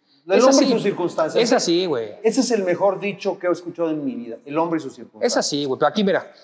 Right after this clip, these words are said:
Speaker 2: nar-, Martinoli narra cul-, bien culero, nada más, eh, nada más narró el partido Martinoli y valió madre.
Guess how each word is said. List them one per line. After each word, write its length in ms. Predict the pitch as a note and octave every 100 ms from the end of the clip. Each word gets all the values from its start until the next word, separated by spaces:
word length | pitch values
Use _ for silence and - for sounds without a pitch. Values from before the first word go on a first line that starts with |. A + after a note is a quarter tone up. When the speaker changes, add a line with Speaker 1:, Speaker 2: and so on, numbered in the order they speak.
| _ _ -
Speaker 2:
nar-, 220 | D3+ E3
Martinoli 340 | E3 G3 G#3
narra 300 | G3+ G3 E3
cul-, 260 | D3 C#3+ C#3
bien 180 | E3 E3
culero, 420 | D#3 G3 A3+ G#3
nada 240 | G3+ G3
más, 420 | F#3+ F#3+ F#3+ - D#3+
eh, 340 | C#3+ C#3 C3+ - - _ -
nada 180 | F#3 G#3
más 120 | G#3+
narró 880 | F#3+ F3 G3+ G3 F3 D#3+ D3 C#3+ C#3
el 100 | C#3+
partido 300 | D3+ D3+ G3+
Martinoli 520 | E3 D#3 D#3+ G#3 A3
y 40 | D#3
valió 240 | C#3+ E3+
madre. 520 | F#3+ A3+ A3+ A3+ A3